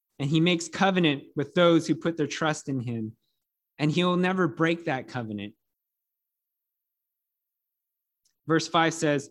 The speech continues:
"He also satisfies your years with good things." The sanctified, blessed life is, is the satisfied life. And if you're walking with the Lord,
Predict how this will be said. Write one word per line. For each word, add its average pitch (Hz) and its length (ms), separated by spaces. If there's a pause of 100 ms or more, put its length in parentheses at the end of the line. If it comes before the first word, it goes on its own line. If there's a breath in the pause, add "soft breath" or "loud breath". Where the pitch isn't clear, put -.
(260)
"He - 180
also 160 260
satisfies 135 960 (380)
your 147 200
years 160 600
with 131 160
good 165 260
things." 147 680 (1200)
The 147 40
sanctified, 156 800
blessed 165 400
life 151 300
is, 131 180 (260)
is 160 360
the 143 100
satisfied 113 640
life. 107 220 (760)
And 139 120
if 151 100
you're 165 140
walking 185 340
with 165 140
the 151 80
Lord, 143 520